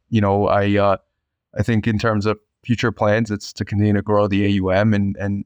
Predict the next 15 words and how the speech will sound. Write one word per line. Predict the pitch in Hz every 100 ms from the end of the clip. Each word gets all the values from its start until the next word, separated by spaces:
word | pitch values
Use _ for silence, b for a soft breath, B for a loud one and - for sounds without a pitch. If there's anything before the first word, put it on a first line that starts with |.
| -
and | 101 98
trade | - 113 104 101
the, | 98 98 -
the, | 101 101 -
the |
portfolio | 98 107 101 98 101 98
well. | 95 95 110
We | 107
think | 101 104
that | 98 98
we | 101
have | 98
something | - 110 101 104
very | 104 113
special. | - - 98 - -